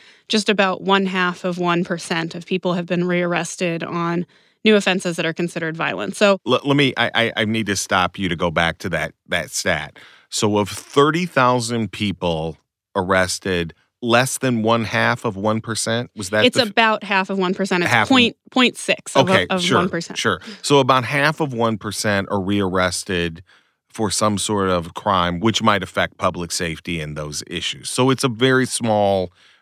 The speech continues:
Speaker 2: really microscopic number of people.
Speaker 1: Exactly. But meanwhile, we're scanning all the thirty thousand people, right? When it, it looms large in the public imagination, it looms large in the imagination of judges. But the reality is just that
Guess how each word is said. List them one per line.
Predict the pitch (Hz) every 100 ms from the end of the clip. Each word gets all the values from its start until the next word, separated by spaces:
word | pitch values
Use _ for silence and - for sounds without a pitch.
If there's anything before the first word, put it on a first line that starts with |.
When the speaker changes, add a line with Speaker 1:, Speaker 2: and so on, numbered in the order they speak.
| -
Speaker 2:
really | 131 113
microscopic | 101 101 95 - - 104 95 101
number | 87 92 85 82
of |
people. | - 82 - -
Speaker 1:
Exactly. | 254 233 285 285 - -
But | 240 240
meanwhile, | 330 359 214 202
we're | 208
scanning | 202 - 269 277 175 160 185 -
all | 240 247 240
the |
thirty | 226 226 214
thousand | 214 202 190 185
people, | 185 165 170
right? | 196 208
When | 214
it, | 208 -
it | 214 -
looms | 240 302 294
large | 233 220 226 226 226 -
in | 208 196 190
the | 185
public | - 277 262
imagination, | 247 240 220 220 214 214 214
it | 190 175
looms | 220 240 233
large | 214 208 202 202
in | 190
the | 185
imagination | 185 180 180 180 175 185
of | 175
judges. | 214 269 254 226
But | - 208
the |
reality | 208 233 233 214
is | 196
just | 202 185
that | 190 -